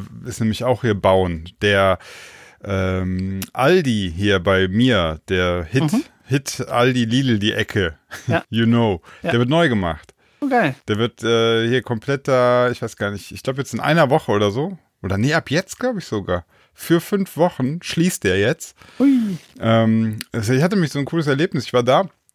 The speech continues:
Speaker 1: und ich ging so in den Aldi rein und dachte so, hey, warte mal, ich kann von einer Ecke vom Aldi diagonal in die andere Ecke gucken.
Speaker 2: Okay.
Speaker 1: Ja? Und dachte so, warte mal, das ist doch sonst nicht so.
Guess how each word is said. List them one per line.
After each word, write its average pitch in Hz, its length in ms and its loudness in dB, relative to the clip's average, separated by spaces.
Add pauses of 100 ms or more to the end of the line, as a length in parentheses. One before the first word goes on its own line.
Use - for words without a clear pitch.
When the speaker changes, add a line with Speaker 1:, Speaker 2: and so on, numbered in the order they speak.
(360)
Speaker 1:
und 107 80 -4
ich 90 100 -2
ging 139 160 4
so 131 80 2
in 120 60 4
den 110 120 2
Aldi 139 280 2
rein 190 340 0 (540)
und 120 140 2
dachte 135 200 -2
so, 151 280 -2 (260)
hey, 101 220 -4
warte 110 180 0
mal, 107 140 2
ich - 100 -8
kann 131 240 -2
von 120 320 -2 (100)
einer 170 460 0
Ecke 165 280 0
vom - 260 -2
Aldi 151 540 0 (460)
diagonal 156 800 2
in 147 180 -2
die 135 160 0
andere 156 420 2
Ecke - 300 -4
gucken. 92 520 -2 (580)
Speaker 2:
Okay. 160 180 0
Speaker 1:
Ja? 120 240 2 (440)
Und 98 140 -2
dachte 107 180 -4
so, 156 200 2 (560)
warte 95 180 0
mal, 92 60 2
das 90 140 -2
ist 113 160 -4
doch 90 80 -2
sonst 156 340 0
nicht 85 180 -4
so. 85 280 -6